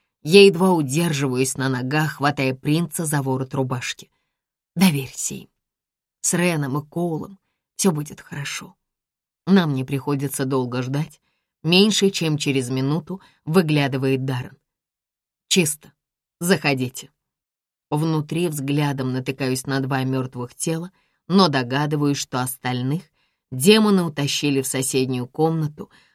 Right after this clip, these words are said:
оттуда доносятся характерные звуки ломающихся костей.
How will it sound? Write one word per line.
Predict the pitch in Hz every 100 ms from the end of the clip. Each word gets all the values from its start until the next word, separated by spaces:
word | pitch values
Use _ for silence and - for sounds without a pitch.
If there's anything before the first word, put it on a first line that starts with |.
| _
оттуда | 160 - 190 175 160
доносятся | 151 147 147 151 139 - 131
характерные | 139 135 - 151 143 143 135
звуки | 131 131 147 147
ломающихся | 127 123 127 123 123 127 - 127
костей. | 123 127 - - - -